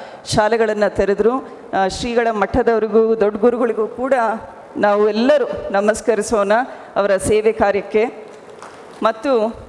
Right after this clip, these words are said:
ದೊಡ್ಡ ಗುರುಗಳು ಕೂಡ, ಆ, ಇನ್ನೊಂದು ವಿಶೇಷ, ನಾವೆಲ್ಲ ಫೋನ್ ಇಟ್ಕೊಂಡಿರ್ತೀವಿ, ಹೌದಾ? ಇನ್ನೊಂದು ಮಕ್ಕಳಿಗೆ ಹೇಳಬೇಕು, ದಯವಿಟ್ಟು ಸ್ಕ್ರೀನ್ ಟೈಮ್ ಮತ್ತು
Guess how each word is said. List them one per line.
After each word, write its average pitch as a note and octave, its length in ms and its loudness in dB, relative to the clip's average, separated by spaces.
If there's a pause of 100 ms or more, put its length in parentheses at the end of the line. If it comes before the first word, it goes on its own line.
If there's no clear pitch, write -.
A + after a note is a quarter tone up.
(160)
ದೊಡ್ಡ B3 180 0
ಗುರುಗಳು C#4+ 460 -2
ಕೂಡ, C4+ 180 0 (840)
ಆ, G3+ 40 4
ಇನ್ನೊಂದು C4 460 0
ವಿಶೇಷ, C4+ 480 2 (340)
ನಾವೆಲ್ಲ A#3 420 2
ಫೋನ್ C4 320 2
ಇಟ್ಕೊಂಡಿರ್ತೀವಿ, A#3+ 600 0
ಹೌದಾ? A3 480 -2 (260)
ಇನ್ನೊಂದು C4 320 -2
ಮಕ್ಕಳಿಗೆ A#3 440 0
ಹೇಳಬೇಕು, A3 720 -2 (200)
ದಯವಿಟ್ಟು A#3 840 0
ಸ್ಕ್ರೀನ್ B3+ 520 -4
ಟೈಮ್ B3 360 0 (160)
ಮತ್ತು A3+ 520 0